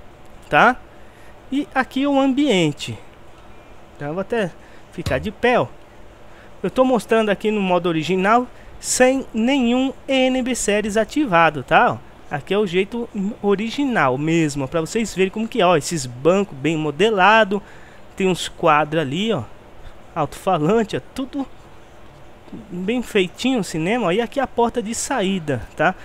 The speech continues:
Eu vou ativar o N B Series só pra vocês verem como fica, ó, aí acaba desativando o efeito da tela ali, ó. Mas é só pra vocês verem como que fica aqui o interior bonito também, tá? Que é o N B Series DirectX dois ponto zero,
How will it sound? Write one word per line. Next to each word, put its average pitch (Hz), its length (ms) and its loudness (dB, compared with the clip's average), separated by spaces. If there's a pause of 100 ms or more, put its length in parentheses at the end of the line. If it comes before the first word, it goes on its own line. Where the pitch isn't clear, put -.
(140)
Eu 254 120 8
vou 330 120 4
ativar 202 360 6
o - 20 6
N 185 100 4
B 170 120 2
Series 214 260 2
só 277 140 0
pra 277 120 0
vocês 185 300 0
verem 160 220 2
como 151 180 -2
fica, 214 320 -4
ó, 175 80 6
aí 196 140 6
acaba 226 340 2
desativando 214 640 0
o 202 40 2
efeito 190 260 -2
da 220 160 -2
tela 170 340 2
ali, 156 200 -2
ó. 120 80 -6 (580)
Mas 226 140 0
é 240 60 2
só 285 160 0
pra 285 120 2
vocês 254 300 0
verem 214 220 6 (520)
como 226 240 2
que 226 160 -2
fica 202 300 -2
aqui 185 180 -2
o 190 40 4
interior 196 480 2
bonito 175 480 0
também, 139 360 0
tá? 190 320 4 (1900)
Que 175 80 2
é 180 60 6
o 175 320 4
N 170 140 2
B 165 100 0
Series 156 300 0
DirectX 151 800 -2
dois 147 280 0
ponto 127 300 -6
zero, 190 320 6